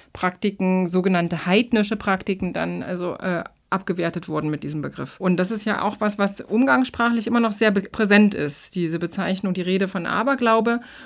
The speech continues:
Und interessant finde ich dann, dass das häufig aber für Dinge benutzt wird, also nicht Judentum, Christentum, Islam, sondern häufig, wenn wir zum Thema Horoskope, was ja hier so beliebt ist,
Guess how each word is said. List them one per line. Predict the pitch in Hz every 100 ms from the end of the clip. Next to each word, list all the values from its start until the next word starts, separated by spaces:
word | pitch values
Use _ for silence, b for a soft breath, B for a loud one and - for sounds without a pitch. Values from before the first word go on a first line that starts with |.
| B
Und | 202 202
interessant | 202 190 185 233 285
finde | - 240 240
ich | 240
dann, | 208 220 220 _ _ -
dass | 202
das | 208 190
häufig | 233 247 262
aber | 240 214
für | 233
Dinge | 240 262
benutzt | 240 226 240 -
wird, | 220 214
also | 190 196
nicht | 277 -
Judentum, | 277 240 233
Christentum, | 247 233 214
Islam, | 202 - 165 165 247 403 B B B B B
sondern | - 233 233 226
häufig, | 240 269 269 277 247
wenn | 226
wir | 220
zum | 220 220
Thema | 208 196
Horoskope, | 185 180 165 - 294 330 320
was | 254 254
ja |
hier | 240 233
so |
beliebt | 220 220 226 -
ist, | - 208 208